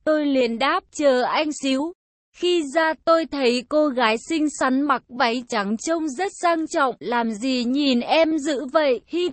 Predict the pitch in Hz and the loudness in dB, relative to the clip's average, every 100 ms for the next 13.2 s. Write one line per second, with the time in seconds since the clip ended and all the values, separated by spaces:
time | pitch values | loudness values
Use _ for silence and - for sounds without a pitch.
0 | - 254 - 285 339 330 - 349 320 226 | -2 -4 0 4 4 2 -4 -4 -2 0
1 | 233 220 226 311 262 302 294 254 220 294 | 2 4 2 0 0 0 -2 -6 -2 0
2 | 262 - - 294 294 294 - 311 285 254 | 0 -4 -4 -2 0 -2 -2 0 0 2
3 | 226 214 233 311 - 339 339 320 277 311 | 2 2 0 -4 -6 -4 -4 -2 -2 0
4 | 294 262 214 240 294 320 269 226 - 302 | 2 2 2 0 -2 0 0 0 0 2
5 | 311 254 247 208 226 226 - _ _ _ | 2 4 4 4 0 -2 -4 _ _ _
6 | 320 330 302 294 262 254 269 330 302 330 | -2 0 0 2 4 4 4 0 2 2
7 | 302 226 262 226 277 226 185 330 311 - | 2 4 2 0 -4 -8 -2 0 2 2
8 | 311 311 311 339 339 - 247 220 247 330 | 2 2 2 0 0 2 2 4 -2 -4
9 | 240 302 294 262 339 392 - - 339 262 | -2 2 4 2 0 -4 -4 -4 0 2
10 | 320 320 285 254 226 - 311 302 302 302 | 2 0 0 0 0 0 4 6 6 2
11 | 269 - 294 233 220 302 302 294 - 311 | -2 -2 -4 -2 2 6 4 2 -2 0
12 | 311 320 269 220 254 302 277 247 226 214 | 0 2 2 2 2 2 2 2 4 4
13 | 202 | 2